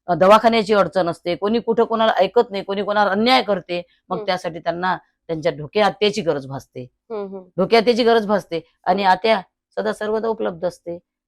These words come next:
Speaker 2: हम्म.
Speaker 1: कारण आत्याला अजून एक विश्वास असते की माझ्याकडनं ज्या गोष्टी नाही सोडू शकत, ते
Speaker 2: हम्म.
Speaker 1: माझे आमदार तातडीनं सोडून देतात.
Speaker 2: हम्म, हम्म, हम्म.
Speaker 1: म्हणून माझा हा वेळ त्यांच्यासाठी पण असतो.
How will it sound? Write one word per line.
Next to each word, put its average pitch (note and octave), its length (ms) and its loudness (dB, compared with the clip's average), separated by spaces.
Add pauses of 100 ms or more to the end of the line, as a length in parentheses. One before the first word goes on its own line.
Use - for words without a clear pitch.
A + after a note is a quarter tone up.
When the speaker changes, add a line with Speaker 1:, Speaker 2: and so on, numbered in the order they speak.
(300)
Speaker 2:
हम्म. G#3 100 -8
Speaker 1:
कारण F#3+ 160 4
आत्याला A3 360 6
अजून A3+ 200 4
एक A3+ 160 2
विश्वास A3+ 300 2
असते G3+ 320 -2
की - 360 -16
माझ्याकडनं A#3+ 520 0
ज्या A#3 160 4
गोष्टी G#3+ 300 0 (440)
नाही A3+ 180 6
सोडू A3 180 0
शकत, F#3 220 -2
ते - 320 -6
Speaker 2:
हम्म. A3 140 0
Speaker 1:
माझे G#3+ 200 0
आमदार G3+ 360 0
तातडीनं F#3 340 -6
सोडून G#3+ 280 -6
देतात. D#3+ 260 -12 (520)
Speaker 2:
हम्म, G#3 120 -8
हम्म, G3 120 -12
हम्म. F#3 160 -10
Speaker 1:
म्हणून E3 240 -2
माझा C#3+ 300 -2 (120)
हा D#3+ 140 0
वेळ D#3+ 260 -2
त्यांच्यासाठी C#3+ 520 -10
पण A2 160 -20
असतो. - 260 -20